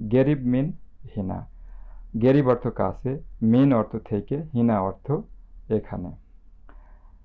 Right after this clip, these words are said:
এখান থেকে দূরে বলবেন বাইদ মিন হেনা। বাইদ মিন হেনা। গেরিব মিন হিনা, বাইদ মিন হেনা। বাইদ অর্থ দূরে, মিন অর্থ থেকে, হিনা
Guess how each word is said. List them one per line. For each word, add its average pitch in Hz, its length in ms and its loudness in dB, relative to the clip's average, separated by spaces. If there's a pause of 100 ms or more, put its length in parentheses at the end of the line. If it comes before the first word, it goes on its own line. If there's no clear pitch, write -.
(360)
এখান 170 260 4
থেকে 156 220 4
দূরে 107 400 0 (220)
বলবেন 131 500 4 (800)
বাইদ 127 440 6
মিন 131 260 6
হেনা। 95 380 -4 (160)
বাইদ 120 460 6
মিন 127 280 2 (480)
হেনা। 101 280 -2 (1040)
গেরিব 143 280 6
মিন 165 220 2
হিনা, 180 300 2 (160)
বাইদ 113 320 6
মিন 98 240 -4
হেনা। 90 260 -8 (2000)
বাইদ 127 360 6
অর্থ 151 200 6
দূরে, 156 360 6
মিন 139 340 6
অর্থ 131 200 4
থেকে, 135 420 2
হিনা 131 460 4